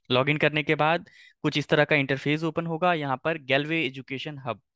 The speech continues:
इस ऑप्शन पर क्लिक करना है। क्लिक करने के बाद सोशल मीडिया के इस ऑप्शन पर क्लिक करना है। उसके बाद "Are you ready for Delhi event?" के इस आइकन पर आपको क्लिक करना है और जैसे ही आप क्लिक करेंगे,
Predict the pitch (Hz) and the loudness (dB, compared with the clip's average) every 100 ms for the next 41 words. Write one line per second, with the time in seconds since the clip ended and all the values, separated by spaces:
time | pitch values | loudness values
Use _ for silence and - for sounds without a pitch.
0 | _ _ _ 139 131 123 - 123 113 143 | _ _ _ -8 -6 -6 -6 -10 -10 -8
1 | 156 - 151 156 160 175 - _ _ _ | -8 -4 -6 -4 -6 -8 -12 _ _ _
2 | - 202 - 180 180 180 185 185 - 202 | -4 -2 0 0 0 0 -2 -4 -8 -6
3 | 226 196 175 156 143 156 160 - _ _ | -4 -4 -4 -2 -2 -4 -8 -10 _ _
4 | - 160 139 - 139 127 180 _ _ - | -10 -6 -6 -6 -10 -4 -4 _ _ -6
5 | 135 - 110 110 120 - _ _ _ _ | -6 -6 -14 -12 -18 -20 _ _ _ _
6 | - - 214 185 185 202 - 156 170 185 | -18 -6 -4 0 0 -2 -2 2 4 2
7 | 180 208 160 135 156 196 202 - _ _ | -2 -10 -6 -4 -4 -4 -8 -14 _ _
8 | - 180 160 131 139 131 131 127 123 - | 0 2 2 2 0 -2 -4 -6 -10 -14
9 | _ - 165 - 175 - - _ _ _ | _ -2 -2 0 -4 -4 -20 _ _ _
10 | _ _ - 135 139 156 143 143 131 - | _ _ 0 0 2 -2 0 0 0 -4
11 | - 165 160 165 151 156 180 214 _ _ | -10 -8 0 0 0 -2 -2 -6 _ _
12 | _ _ _ _ _ _ _ _ - 135 | _ _ _ _ _ _ _ _ -2 0
13 | 131 _ - 127 165 240 220 180 - - | -2 _ -14 0 0 2 2 0 0 -6
14 | 175 - 175 156 160 202 | -6 -2 -2 0 -2 -6